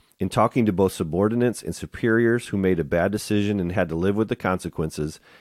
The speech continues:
invariably they would say this, 'In the back of my mind, I knew it wasn't right,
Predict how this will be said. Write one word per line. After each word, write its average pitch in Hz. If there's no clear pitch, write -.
invariably 101
they 101
would 101
say 90
this, 85
'In 98
the 90
back 92
of 123
my 110
mind, 95
I 95
knew 101
it 90
wasn't 73
right, 78